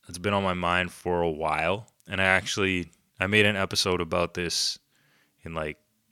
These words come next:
October twenty nineteen or something like that. It was a long time ago. Um, that was on my old podcast. So it's, it's just, it's a topic that, or it's an issue that's been going on for years now.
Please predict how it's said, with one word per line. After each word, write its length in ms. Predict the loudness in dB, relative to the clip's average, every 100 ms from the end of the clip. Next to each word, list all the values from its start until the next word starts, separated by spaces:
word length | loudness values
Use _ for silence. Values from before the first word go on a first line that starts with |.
| _ _ _ _ _ _
October 680 | -6 -6 -6 -2 -2 0 -2
twenty 360 | -2 -6 -4 -2
nineteen 540 | -4 -6 -6 -6 -8
or 100 | -12 -10
something 360 | -8 -6 -4 -4
like 200 | -2 -2
that. 220 | -4 -6
It 480 | -14 -20 -20 -18 -6
was 80 | 0
a 60 |
long 240 | 4 4 2
time 260 | 0 0
ago. 320 | 0 -2 -4 -8 -12
Um, 400 | -6 -6 -6 -14 _ _ _ _ _ _ _ _ _ -20 _ 0
that 80 | 2
was 140 | 4
on 80 | 2
my 100 | 2
old 260 | 0 -4 -2
podcast. 500 | -4 -4 -4 -4 -4
So 200 | -4 -6 -12 -18 -18 -4
it's, 260 | -2 -2 -4
it's 220 | -4 -2
just, 240 | -2 -2
it's 140 | -4 -6
a 40 |
topic 520 | 0 2 4 2 0
that, 280 | 0 0 -2
or 100 | -4
it's 140 | -2
an 100 | -2 -2
issue 320 | 0 2 4
that's 240 | 2 2
been 460 | 0 0 0 -2 -8 -14 -20 -20 _ _ _ _ _ _ _
going 320 | -2 2 4 6
on 160 | 4
for 180 | 2 -2
years 560 | 0 0 2 2 0 -2
now. 300 | -4 -6